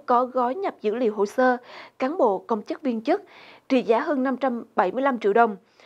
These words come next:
tương ứng với nhiệm vụ phải nhập hoàn thành ba mươi sáu ngàn phiếu thông tin hồ sơ, cán bộ, công chức. Tuy nhiên, do việc nhập dữ liệu chưa hoàn thành theo tiến độ nhưng lại muốn giữ lại hơn năm trăm bảy mươi lăm triệu đồng để sau khi nhập hoàn thành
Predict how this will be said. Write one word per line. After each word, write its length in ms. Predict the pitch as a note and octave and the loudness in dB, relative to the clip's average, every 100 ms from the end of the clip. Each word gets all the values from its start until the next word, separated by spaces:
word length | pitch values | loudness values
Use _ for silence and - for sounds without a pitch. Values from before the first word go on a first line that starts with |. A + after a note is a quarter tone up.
| - - | -20 -4
tương 140 | C#4+ B3 | -2 0
ứng 200 | C4 C4+ | -2 -2
với 120 | F4 | -4
nhiệm 200 | D4 G3 | -4 0
vụ 240 | G#3+ F#3 G3+ | 0 0 -2
phải 240 | A#3 F#3 | -4 -2
nhập 180 | F#3+ - | -4 -8
hoàn 200 | - A3+ | -8 -10
thành 220 | G#3+ A3+ F3+ - | -8 -8 -8 0
ba 220 | C4+ C#4 | 2 2
mươi 240 | B3+ C4 | -2 -6
sáu 300 | B3+ - A3+ | -6 -4 -4
ngàn 380 | D#4 F#4+ C4+ A3 - | -4 -4 -4 -4 -4
phiếu 240 | A#3 A3+ C4 - | 0 0 0 -6
thông 180 | D4+ A#3+ | -4 -2
tin 220 | C4 A#3+ | -2 -2
hồ 140 | C4 | -2
sơ, 300 | - C4 B3 B3 - - - | 0 2 2 0 -10 -20 -8
cán 220 | - B3+ F#4+ | -4 -2 -2
bộ, 260 | G#3+ F3 - | -2 -2 -6
công 160 | G#3+ | -8
chức. 200 | G#3 F#4 - - - - - | -2 -4 -4 -20 -20 -14 -2
Tuy 120 | C4 | 0
nhiên, 380 | A#3+ A#3+ A#3 G#3+ | 2 0 -2 2
do 220 | C4 C4 | 2 2
việc 280 | C4 A#3 G#3+ | -2 -6 -4
nhập 180 | A#3 - | -6 -4
dữ 140 | G#3+ | -4
liệu 240 | B3+ B3 G3+ | 0 0 -2
chưa 180 | A3 | -4
hoàn 180 | B3+ G#3+ | -6 -6
thành 260 | G3 A#3 F#3+ - - - - | -4 -4 -4 -10 -20 -16 -4
theo 140 | C#4+ | -4
tiến 220 | C4 C#4+ | -2 -2
độ 240 | E4 G3 F#3+ | 0 0 0
nhưng 160 | A3+ B3+ | -2 0
lại 140 | G3 | 0
muốn 340 | G3+ A3+ G4 | -2 -4 -2
giữ 120 | C#4+ G3 | 0 0
lại 180 | G3+ | 0
hơn 260 | G#3 A#3+ B3 A#3+ - - | -2 0 0 -2 -20 -14
năm 220 | - C#4+ C4 | -2 -2 0
trăm 180 | C#4 | 0
bảy 120 | G3+ F3+ | 0 0
mươi 120 | B3+ | -2
lăm 120 | B3 | -4
triệu 180 | G#3+ G3+ | -2 0
đồng 200 | A3+ G#3 - - - | 2 0 -10 -16 -4
để 120 | G#3+ | -4
sau 160 | B3+ D4+ | -2 -4
khi 220 | D4 C#4 | -2 -2
nhập 180 | B3+ - | -4 -4
hoàn 240 | A#3+ G#3+ | -6 -8
thành 240 | A3 A#3 | -4 -4